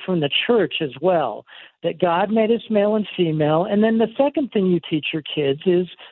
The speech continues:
what is marriage? Marriage brings together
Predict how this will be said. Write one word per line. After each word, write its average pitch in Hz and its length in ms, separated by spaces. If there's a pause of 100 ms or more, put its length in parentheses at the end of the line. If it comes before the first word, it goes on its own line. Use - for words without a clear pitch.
(120)
what 143 180
is 160 180
marriage? 208 460 (560)
Marriage 170 560
brings 185 320
together 160 580